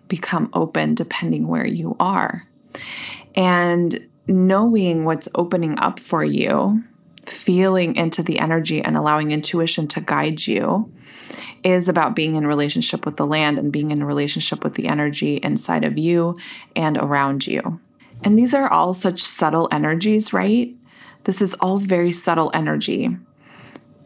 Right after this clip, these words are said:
But subtle energy is the most potent energy. And, you know, one of the things that I've noticed as I've been traveling around the world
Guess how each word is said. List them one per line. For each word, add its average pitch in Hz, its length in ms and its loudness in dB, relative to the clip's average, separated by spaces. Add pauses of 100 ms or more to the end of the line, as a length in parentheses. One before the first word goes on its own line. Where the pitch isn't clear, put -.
(220)
But - 200 0
subtle 226 320 2
energy 180 400 2
is 151 180 0
the 165 80 2
most 156 520 0
potent - 720 -2
energy. - 540 -2 (1800)
And, 160 440 2 (380)
you 185 80 0
know, 180 80 6
one 180 140 4
of 175 80 2
the 180 80 -2
things 175 280 0
that 165 100 2
I've 156 140 2
noticed 160 760 0 (100)
as 160 240 0
I've 156 360 0
been 156 140 0
traveling 160 480 0
around 156 260 2
the 156 60 0
world 156 640 2